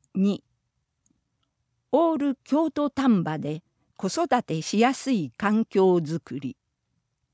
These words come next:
子育てしやすいと実感できる京都丹波を目指し、経済団体、子育て支援団体、行政機関などと連携しながら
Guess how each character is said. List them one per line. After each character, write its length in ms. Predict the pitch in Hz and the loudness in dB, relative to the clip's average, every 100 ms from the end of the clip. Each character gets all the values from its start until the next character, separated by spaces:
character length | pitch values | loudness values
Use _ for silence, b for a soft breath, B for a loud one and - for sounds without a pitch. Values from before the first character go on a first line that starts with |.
| _ _ _ _ _ _ _ _ _ _ _ | _ _ _ _ _ _ _ _ _ _ _
子 120 | - | -4
育 320 | - 349 247 | -2 0 -2
て 180 | - 151 | -2 -4
し 180 | 143 220 | -4 0
や 140 | 262 | 0
す 160 | 320 320 | -2 0
い 140 | 277 | 0
と 260 | - 156 - - | 0 -2 -4 -4
実 200 | 160 - - | -4 -4 -4
感 300 | 285 285 262 | 0 4 4
で 120 | 247 | 4
き 180 | - 247 | 0 -2
る 220 | 160 143 _ | -2 -4 _
京 240 | - 262 311 | -2 -2 0
都 160 | 311 | -4
丹 320 | - 302 247 175 | -2 2 2 2
波 160 | 147 | 0
を 100 | 143 | -4
目 140 | 143 147 | -4 -2
指 240 | 139 170 | 0 -2
し、 300 | - - 143 _ _ _ _ _ _ - | -4 -10 -12 _ _ _ _ _ _ -2
経 240 | 262 311 | 0 0
済 320 | 285 294 240 | 0 0 0
団 260 | 208 233 175 | 0 0 -2
体、 380 | - 143 143 - _ _ | -4 -6 -6 -10 _ _
子 100 | - | -6
育 320 | 190 330 226 | -2 0 0
て 160 | 170 147 | -2 -4
支 240 | - 214 | -4 2
援 280 | 240 254 233 | 4 6 4
団 260 | 170 190 160 | 2 0 -2
体、 380 | - 131 147 135 _ _ - | -6 -8 -8 -12 _ _ -8
行 200 | 165 277 | -2 -2
政 360 | 311 330 311 294 | -2 -2 0 -2
機 140 | - | -4
関 300 | - 202 147 | -4 -2 0
な 140 | 156 156 | -2 -2
ど 140 | 147 | -4
と 180 | - 156 | -4 -2
連 260 | 175 240 - | 0 0 0
携 240 | 226 202 | 2 2
し 180 | 196 185 | 0 0
な 160 | 180 175 | 0 0
が 140 | 165 | 0
ら 180 | 160 170 | -2 -4